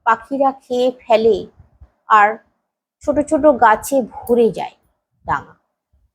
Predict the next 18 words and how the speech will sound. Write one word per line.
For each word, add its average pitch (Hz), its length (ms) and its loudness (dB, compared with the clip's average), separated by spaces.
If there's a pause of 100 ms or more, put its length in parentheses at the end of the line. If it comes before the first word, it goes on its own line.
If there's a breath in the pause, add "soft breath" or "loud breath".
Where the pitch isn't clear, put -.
(2750)
বড় 202 300 6
হয়ে 330 280 0
গেলে 339 240 0
তো 370 140 0 (120)
কথাই 302 440 4
নেই, 311 220 -2
সে 294 200 -6
গাছ 262 180 2 (100)
তো 320 100 -6
রাখা 254 360 0
উচিত 254 340 -2
না। 233 120 -2 (120)
অশ্বত্থ 247 300 -12 (140)
গাছ 254 140 4 (120)
বাড়ির 196 300 2
মধ্যে, 220 280 -6
অশ্বত্থ 240 420 -4 (140)
গাছ 269 240 4